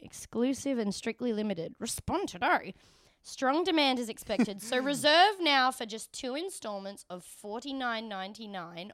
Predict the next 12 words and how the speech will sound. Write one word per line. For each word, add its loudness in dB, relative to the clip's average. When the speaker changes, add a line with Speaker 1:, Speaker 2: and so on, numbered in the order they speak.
Speaker 1:
or 0
Speaker 2:
Okay. 0
Speaker 1:
ninety-nine -2
ninety-eight -4
plus -6
ten -8
dollars -4
postage -10
and -12
handling -8
per -4
globe. 0